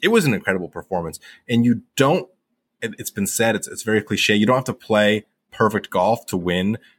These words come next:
especially the U S Open. Th-, that, that place is littered with, with,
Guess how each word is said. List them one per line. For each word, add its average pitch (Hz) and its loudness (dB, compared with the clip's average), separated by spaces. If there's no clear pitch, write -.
especially 147 2
the 98 2
U 107 4
S 98 2
Open. 98 -2
Th-, 120 -16
that, 135 0
that 135 0
place 143 0
is 101 -10
littered 123 4
with, 104 0
with, 104 0